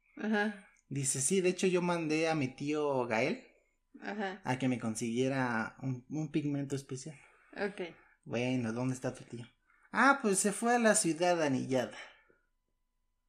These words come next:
Speaker 1: Ese es el segundo D L C.
Speaker 2: Ahí vamos al segundo D L C.
Speaker 1: Ok.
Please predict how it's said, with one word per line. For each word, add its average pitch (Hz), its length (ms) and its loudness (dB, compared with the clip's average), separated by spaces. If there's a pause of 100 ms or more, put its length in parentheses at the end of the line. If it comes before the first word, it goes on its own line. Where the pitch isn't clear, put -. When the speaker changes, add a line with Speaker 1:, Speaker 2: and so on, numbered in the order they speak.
(400)
Speaker 1:
Ese 208 300 2
es 185 60 -2
el 202 160 2
segundo 196 380 0
D 180 80 -2
L 175 160 -4
C. 196 160 -6
Speaker 2:
Ahí 123 160 -4
vamos 113 380 -4
al 110 80 -12
segundo 117 320 -8
D 123 80 -6
L 127 120 -6
C. 175 240 -10 (280)
Speaker 1:
Ok. 180 240 -8